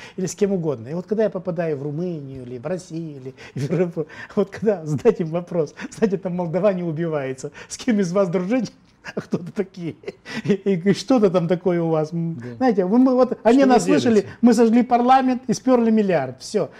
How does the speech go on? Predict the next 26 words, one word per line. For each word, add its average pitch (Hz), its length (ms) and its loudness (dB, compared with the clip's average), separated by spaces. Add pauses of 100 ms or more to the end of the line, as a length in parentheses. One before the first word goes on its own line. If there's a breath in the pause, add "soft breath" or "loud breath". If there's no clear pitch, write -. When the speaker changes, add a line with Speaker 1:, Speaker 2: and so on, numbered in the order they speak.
Speaker 1:
Вот 196 200 -2 (120 loud breath)
эта 220 280 0
информация, 208 500 0
которая 196 280 0
т-, 175 200 -10 (220)
к - 60 -10
ним 214 180 0
просочилась. 180 680 -8 (340 soft breath)
И 165 140 0
им 240 100 4
наплевать 254 560 0
на 165 80 -4
это 160 160 -6
дело. 139 260 -6
Знаешь, 202 260 0
как 156 120 -6
в 156 40 -6
этом 151 220 -8
анекдоте 151 520 -8 (240 loud breath)
про 156 140 -4
украинский 147 520 -6
кризис, 117 420 -8
когда 131 200 -12
говорят, 127 360 -12
что, - 140 -18
говорит, 123 220 -12